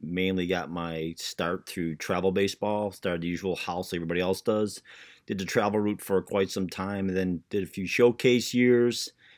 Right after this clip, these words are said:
and, uh, decided to stay in high school right now for a while. So that's pretty much where I'm at.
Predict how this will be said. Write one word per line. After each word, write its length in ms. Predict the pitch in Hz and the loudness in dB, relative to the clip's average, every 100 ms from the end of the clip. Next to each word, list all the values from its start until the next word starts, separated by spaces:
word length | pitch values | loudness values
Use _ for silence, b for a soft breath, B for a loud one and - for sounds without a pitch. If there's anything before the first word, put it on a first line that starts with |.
| b b b b b | b b b b b
and, 440 | 104 117 117 117 | -2 0 2 2
uh, 160 | 120 110 - - | 0 -4 -6 -8
decided 380 | 101 117 110 107 | -4 0 0 0
to 80 | |
stay 180 | 95 107 | -2 -2
in 80 | 101 | -2
high 140 | 92 | -2
school 240 | 92 - 76 | -4 -4 -8
right 120 | - | -8
now 140 | 139 | -12
for 160 | - - | -14 -14
a 60 | - | -14
while. 180 | - | -16
So 140 | - 78 | -14 -14
that's 80 | - | -12
pretty 200 | - 78 | -12 -10
much 180 | 78 | -10
where 100 | 71 | -12
I'm 100 | 62 | -12
at. 180 | 64 62 | -14 -16